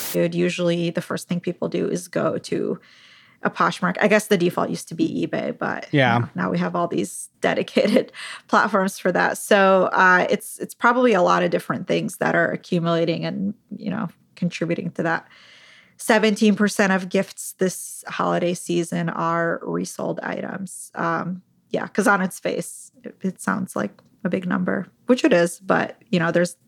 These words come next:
Speaker 1: there's a lot of different things going into it.
Speaker 2: Yeah, absolutely. And I do think that we're also seeing a more intentional, uh, efforts by these platforms.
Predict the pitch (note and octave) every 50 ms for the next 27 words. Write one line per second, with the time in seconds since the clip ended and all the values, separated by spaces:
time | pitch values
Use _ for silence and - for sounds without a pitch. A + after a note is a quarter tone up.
0 | _ - - F3 F3 F3+ E3+ E3+ E3 E3 - F3 F3 - F3 F3+ - G3 - _
1 | _ _ _ _ _ _ _ _ - G#3 G3 F#3 - - - G3 G3 - G3 G3+
2 | F#3 - G#3 - - - _ _ _ _ _ - _ - D#4 D4+ G3+ C3+ B2+ -
3 | E3+ E3+ E3 - - D3 D3 C3 B2+ C3 C#3 D3 G3 G#3+ G#3 G3 A#3 A#3+ - -
4 | G#3+ G#3+ G3+ - D#3 C#3 D#3 D3+ D3 C#3+ C3+ C3 A#2 - - _ _ _ - D3+
5 | D3 D3+ D#3+ D#3 D3+ D3+ D#3 D3+ - E3+ D#3 D3+ - - D3 C#3+ C3+ B2+ B2+ B2+
6 | B2 A#2 _ - - - - _ _ _ - - C3+ C#3+ C#3 C3+ C3+ C3+ C3 B2
7 | B2+ - - B2 A#2+ - - C3+ B2+ A#2+ A#2+ A#2+ A2+ - _ _ _ _ _ _
8 | _ _ _ _ - - C3 A#2+ A2 A2 G#2+ G2+ G2 G2+ G2 F#2+ F#2+ F#2+ E2+ E2
9 | D#2 C#2+ - - _ _ _ _ _ _ - D#3+ E3+ - - D#3+ C#3+ - - -
10 | - C3 B2+ B2+ B2 B2 A2+ - - B2+ A2+ - - B2+ A#2+ B2 A#2